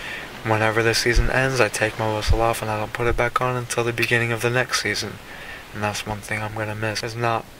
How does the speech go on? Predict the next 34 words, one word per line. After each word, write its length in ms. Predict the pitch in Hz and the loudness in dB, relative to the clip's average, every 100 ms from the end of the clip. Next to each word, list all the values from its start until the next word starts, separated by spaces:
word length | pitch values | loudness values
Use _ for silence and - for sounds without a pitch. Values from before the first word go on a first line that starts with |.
| - - | -8 -4
being 160 | 113 | -2
able 160 | 110 107 | -2 -4
to 80 | 107 | -2
put 160 | 110 | -2
my 160 | 110 107 | 0 0
whistle 280 | 107 - 110 | 0 0 0
on 280 | 104 104 104 - - - - | 0 -2 -6 -10 -10 -10 -4
every 220 | 110 104 107 | 0 0 0
day 240 | 104 107 | -2 -4
like 220 | 110 - | -2 -2
I 60 | 110 | -2
have 300 | 107 104 - | -4 -8 -8
been. 180 | - - 120 - - - - - - - - - - - - - - - - - - - - - - - - - - - - - - - - - - - - - - - - - - - - - - - 127 | -10 -10 -12 -16 -20 -20 -20 -20 -20 -20 -20 -20 -18 -18 -16 -14 -14 -14 -12 -12 -10 -10 -10 -8 -8 -8 -8 -8 -6 -6 -6 -6 -4 -4 -2 -2 0 0 0 0 2 2 2 0 0 0 0 -2 -2 0 4
I 160 | 117 | 6
really 280 | 123 120 117 117 | 8 6 4 2
enjoyed 360 | 110 110 110 110 | -2 2 2 2
everything 360 | 110 113 117 | 0 -2 -2
that 140 | 110 110 | -2 -2
I've 200 | 107 - | -2 -2
done, 240 | 110 107 104 | -2 -2 -6
and 80 | 101 - - - - - - - | -10 -12 -14 -12 -12 -12 -12 -4
I 180 | - 107 | 0 2
wouldn't 400 | 101 107 104 107 | 2 0 -2 -2
trade 400 | - - 107 101 | 0 2 0 0
any 260 | 104 107 107 | -4 -4 -4
of 80 | 104 | -4
the 60 | |
time 420 | 107 110 107 107 | -2 0 0 0
that 160 | 104 104 | -2 0
I've 240 | 107 104 - - | -2 -2 -2 2
been 320 | 107 107 107 - - - | 4 2 0 -4 -4 4
lifeguarding 580 | 110 107 - 110 107 110 | 4 4 2 0 0 -2
for 200 | - - | -2 0
anything. 560 | 107 110 107 - 69 | 0 -2 -6 -6 -8